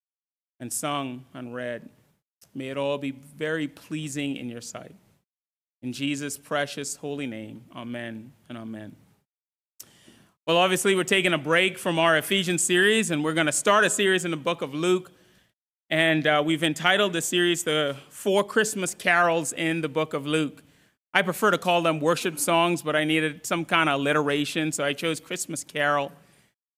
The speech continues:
But, um, why are we studying this? Well, first of all, the whole aspect of worship, or why we reflect on worship, has to do with the fact that this is our calling during the Christmas season.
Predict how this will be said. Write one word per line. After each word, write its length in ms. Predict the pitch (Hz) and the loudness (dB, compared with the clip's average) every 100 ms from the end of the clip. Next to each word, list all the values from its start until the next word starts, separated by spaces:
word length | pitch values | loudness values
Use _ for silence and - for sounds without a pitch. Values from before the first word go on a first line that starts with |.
| _ _ 147 | _ _ 2
But, 320 | 175 180 - | 4 6 4
um, 300 | 185 180 175 | 4 4 6
why 200 | 214 277 | 6 6
are 40 | |
we 120 | 233 | 4
studying 600 | 214 - 208 190 185 165 | 2 4 4 4 2 0
this? 360 | 139 - - - | -2 -6 -8 -2
Well, 540 | 170 185 185 185 - | 4 6 6 2 -2
first 300 | - 330 359 | 2 4 6
of 120 | 214 156 | 4 4
all, 220 | 151 156 | 4 4
the 120 | 160 | 2
whole 460 | 202 247 254 233 - | 4 4 6 4 2
aspect 600 | 180 196 - 208 185 185 | 2 2 2 2 0 0
of 160 | 165 131 | -6 -6
worship, 580 | 143 185 180 - 143 147 | -2 0 0 -6 -8 -8
or 160 | 135 | -6
why 240 | 139 151 147 | -2 -2 -2
we 160 | 151 | -6
reflect 640 | 139 139 - 196 214 202 - | -12 -14 -12 -2 -2 -2 -8
on 200 | 147 135 | -8 -8
worship, 440 | 139 131 - - _ _ _ _ _ _ _ | -10 -14 -18 -20 _ _ _ _ _ _ _
has 220 | 196 220 226 | 0 0 0
to 80 | |
do 120 | 185 202 | -2 -2
with 120 | 175 | -2
the 80 | 170 | -6
fact 320 | 208 196 196 | -2 -2 -2
that 160 | 185 | -6
this 200 | 190 190 | -4 -6
is 140 | 202 175 | -8 -4
our 160 | 175 | -4
calling 560 | 175 - 208 208 196 180 | -4 -6 -6 -4 -6 -6
during 240 | 160 165 | -8 -6
the 60 | 160 | -8
Christmas 440 | 156 190 - 180 | -10 -14 -12 -10
season. 460 | - 220 214 151 - | -8 -6 -8 -10 -18